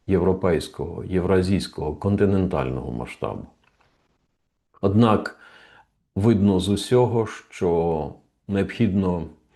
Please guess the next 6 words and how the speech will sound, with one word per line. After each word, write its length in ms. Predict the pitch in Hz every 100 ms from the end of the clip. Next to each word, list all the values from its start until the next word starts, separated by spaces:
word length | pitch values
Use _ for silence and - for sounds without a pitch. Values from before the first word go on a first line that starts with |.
| _ -
очікувати 1120 | 101 101 - 131 - 101 104 98 101 95 90 -
не 240 | 101 101
переломних 880 | 101 107 98 95 120 120 98 82 -
рішень, 560 | 98 95 87 - - 80 - - - - _ -
а 360 | 90 85 73 80
дуже 640 | 98 95 98 87 92 82